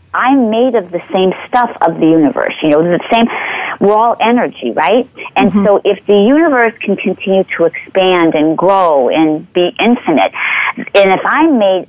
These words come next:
Speaker 1: up of the stuff of the universe, then I'm able to continue to grow and expand. What if I could just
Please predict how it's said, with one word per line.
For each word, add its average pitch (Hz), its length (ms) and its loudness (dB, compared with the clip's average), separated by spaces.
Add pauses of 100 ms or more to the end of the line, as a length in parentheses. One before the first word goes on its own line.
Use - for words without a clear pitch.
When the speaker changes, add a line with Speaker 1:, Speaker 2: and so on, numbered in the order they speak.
Speaker 1:
up 302 260 -4 (100)
of 170 200 -2
the 165 120 -2 (100)
stuff 170 220 -2 (160)
of 254 140 0 (140)
the 147 80 0
universe, 131 600 0 (160)
then 175 280 2 (180)
I'm 294 400 2
able 165 300 2
to - 140 -6
continue 156 500 0
to - 180 -6
grow 160 240 2
and 151 80 2
expand. - 460 -2 (520)
What 202 380 4
if 339 220 2
I 269 140 0 (160)
could 214 200 -2
just 285 440 0